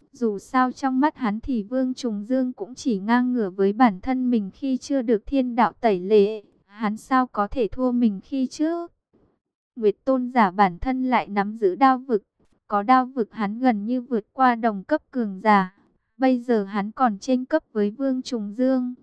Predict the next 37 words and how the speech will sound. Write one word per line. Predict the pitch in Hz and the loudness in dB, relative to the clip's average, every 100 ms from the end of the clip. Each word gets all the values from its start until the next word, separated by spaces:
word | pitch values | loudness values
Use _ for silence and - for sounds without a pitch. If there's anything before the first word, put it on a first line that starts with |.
| _ _ | _ _
thử | - 233 | -8 -8
hỏi | 190 214 185 | -4 -4 -4
hắn | 196 202 | -4 -6
sao | 214 - 262 | -6 0 0
có | 247 214 | 0 -4
thể | 202 269 190 | -4 -4 -4
thua. | 254 254 254 247 240 _ _ _ _ - | -4 -2 0 0 -4 _ _ _ _ -4
Trên | 285 254 | -2 0
lý | 226 214 | 0 -2
thuyết | - 311 - | -2 -8 -8
chính | - 202 226 | -6 -6 0
là | 254 208 | 2 2
như | 226 254 | -2 -4
vậy, | 247 214 | -2 -2
nhưng | 226 262 254 | -2 -2 0
mà | 247 196 | 0 0
thực | 226 202 - | -2 -2 6
tế | 202 202 | 6 6
thì | 277 214 | 0 -4
Nguyệt | 196 196 _ | 2 0 _
Tôn | 269 254 247 | -2 -2 2
giả | 247 190 | 2 2
mới | 180 190 | 0 -2
thấy | 196 220 208 | -2 -4 -4
không | - 262 | -4 -4
ổn, | 247 214 190 175 _ - | -2 -2 -4 -10 _ -8
mới | 214 208 | -2 -2
thấy | 208 214 208 | 0 -2 -2
càng | - 233 196 | 0 0 0
ngày | 202 202 190 | -2 -2 -2
càng | 214 196 190 | 0 0 -2
sai. | - 254 247 247 247 _ _ _ _ _ | 0 4 6 4 0 _ _ _ _ _
Dưới | - 208 208 | 2 2 4
đao | 262 254 | 2 2
vực | 262 254 - | -2 -6 -4
trợ | 247 208 | -4 -4
giúp | 208 302 | -2 -2